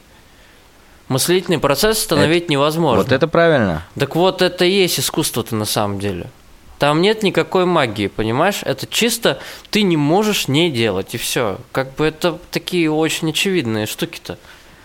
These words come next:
Speaker 2: Ну да. Выражаясь словами поэта, «Кому че,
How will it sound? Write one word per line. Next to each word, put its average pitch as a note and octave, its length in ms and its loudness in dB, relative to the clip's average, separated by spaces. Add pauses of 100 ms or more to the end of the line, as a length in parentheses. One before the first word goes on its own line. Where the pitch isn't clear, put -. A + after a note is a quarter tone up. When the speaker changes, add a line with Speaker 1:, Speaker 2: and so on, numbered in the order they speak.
(2250)
Speaker 2:
Ну F2+ 380 -4 (120)
да. F2 580 0 (1700)
Выражаясь A2+ 460 2
словами A2 400 2
поэта, G2 680 0 (720)
«Кому G2 280 2
че, - 340 2